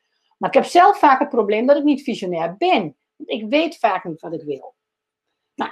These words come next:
hier zit al een heel mooi stukje in, want het is inderdaad zeker niet zo dat als je niet succesvol bent, dat het dan je eigen schuld is. Want, ehm, succesvol zijn is soms ook gewoon een beetje geluk hebben,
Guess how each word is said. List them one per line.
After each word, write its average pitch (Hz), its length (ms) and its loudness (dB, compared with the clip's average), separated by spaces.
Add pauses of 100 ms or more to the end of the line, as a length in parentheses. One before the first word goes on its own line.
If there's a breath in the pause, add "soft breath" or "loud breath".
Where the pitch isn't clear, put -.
hier 302 220 8
zit - 160 4
al 339 120 8
een 190 60 6
heel 311 160 6
mooi 262 140 6
stukje - 360 -6
in, 330 200 -2
want 254 120 -4
het 247 100 -14
is 302 160 -8
inderdaad 247 400 -2
zeker 466 540 0
niet 359 180 -2
zo 320 180 0
dat 302 140 0
als - 180 -4
je 208 120 -2
niet 320 220 0
succesvol 285 600 -2
bent, 233 240 0
dat 226 80 0
het 220 100 -8
dan 208 160 -4
je 220 80 -4
eigen 190 280 -4
schuld 359 440 -6
is. - 400 -16 (480 soft breath)
Want, 277 340 2
ehm, 262 340 4
succesvol 370 560 0
zijn 247 220 6
is 311 140 -6
soms 370 200 0
ook 349 120 -2
gewoon 302 160 0
een 214 60 -2
beetje - 240 -2
geluk 151 380 -2
hebben, 226 520 4